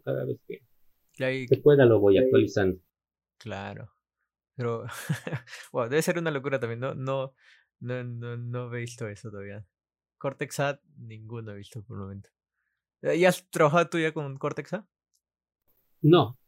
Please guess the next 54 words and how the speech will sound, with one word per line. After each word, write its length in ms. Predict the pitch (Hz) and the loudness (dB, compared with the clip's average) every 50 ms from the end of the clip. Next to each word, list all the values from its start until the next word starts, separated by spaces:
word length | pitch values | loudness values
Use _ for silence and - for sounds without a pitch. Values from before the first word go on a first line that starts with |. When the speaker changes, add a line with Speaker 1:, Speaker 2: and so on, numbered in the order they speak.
| _ - | _ 2
Speaker 1:
no, 200 | 135 147 151 147 | 4 4 4 4
no. 180 | 139 120 120 147 | 2 0 2 2
Eso 220 | 156 156 185 208 | 2 2 4 2
es 40 | 190 | 2
lo 140 | 185 175 - | 2 0 0
que 300 | 170 160 151 143 139 139 | 0 -2 0 0 0 0
yo 160 | 147 139 143 | 0 -2 -2
te 140 | - 151 143 | -2 -2 0
digo, 220 | 139 139 139 131 | 0 2 2 2
en-, 280 | 127 123 127 127 - - | 0 0 -2 -6 -4 0
trato 280 | - 143 139 - 160 | 0 2 2 2 0
de 100 | 143 143 | 0 0
primero 280 | 143 131 127 127 135 143 | 2 2 2 4 4 2
aprender, 420 | 139 - 127 120 120 131 147 151 | 0 0 0 0 2 2 2 2
entender 480 | 143 131 - - 117 120 131 147 180 165 | 0 0 0 0 0 2 2 2 2 2
Speaker 2:
Ujú. 100 | 160 123 | -2 -2
Speaker 1:
y 220 | 113 110 110 107 104 | -4 -6 -2 -2 -4
escribo 360 | - - - 120 135 131 123 | -2 0 2 6 6 6 6
lo 140 | 113 98 - | 6 4 2
que 80 | 104 | 0
entendí. 420 | 101 - - 101 98 101 131 139 123 | 0 0 0 0 2 2 2 2 2
Speaker 2:
Claro, 320 | 143 147 139 127 113 110 | 2 2 0 0 -2 -4
claro. 280 | 107 113 110 107 104 - _ _ _ _ _ - | -8 -8 -8 -8 -10 -14 _ _ _ _ _ -20
Pasa 200 | 127 120 - 113 | -20 -16 -16 -14
lo 100 | 110 110 | -14 -14
mismo. 180 | 107 110 110 _ _ _ _ _ _ _ _ _ _ _ _ _ _ _ _ _ _ _ - | -16 -16 -18 _ _ _ _ _ _ _ _ _ _ _ _ _ _ _ _ _ _ _ -12
Wow. 160 | - 101 98 _ _ _ _ | -12 -12 -12 _ _ _ _
Speaker 1:
Pero 420 | - 120 127 131 123 120 123 135 | 4 4 6 6 4 2 2 0
eso, 200 | 151 147 - 180 160 139 131 139 - - _ _ _ - | -2 -2 0 2 4 4 4 2 0 -6 _ _ _ 0
te 80 | 139 | 2
digo, 300 | 139 139 135 135 127 123 - - - | 4 4 4 4 2 0 0 -4 4
primero 300 | 135 147 170 170 151 - | 6 8 8 8 8 6
quiero, 160 | 170 156 151 | 6 4 4
por 100 | - 143 | 4 4
ejemplo, 220 | 156 151 147 143 - | 4 4 4 2 2
esto 240 | 143 - - 127 139 | 0 0 0 -2 0
de 60 | 135 | 2
los 160 | 135 127 127 | 0 2 2
gráficos, 360 | 131 143 147 165 147 147 143 | 2 0 0 2 0 0 2
quiero 140 | - 139 127 | 4 4 4
hacerlo 260 | - - 131 127 123 | 4 4 4 2 2
con 160 | - 117 113 113 | 2 0 -2 -2
un 140 | 113 113 | -2 -2
pip 160 | - 123 120 - | -4 -4 -2 2
treinta 240 | 127 113 113 - | 2 2 2 2
y 60 | 113 110 | 0 0
dos 600 | 117 117 117 117 113 113 113 107 101 - - - | 0 0 0 0 -2 -2 -2 -4 -4 -8 -10 -4
M 200 | - 117 110 110 | 0 2 2 2
Z 360 | 110 - 117 113 - - 110 98 | 0 -2 -4 -2 0 0 0 2
D 160 | 101 101 117 | 2 2 4
A, 160 | 131 120 - | 2 2 0
se 160 | - 95 90 | -2 -6 -4
llama, 180 | 85 82 - 143 | -4 -4 -4 -4
Speaker 2:
Ujú. 220 | 127 151 156 156 | -6 -6 -8 -8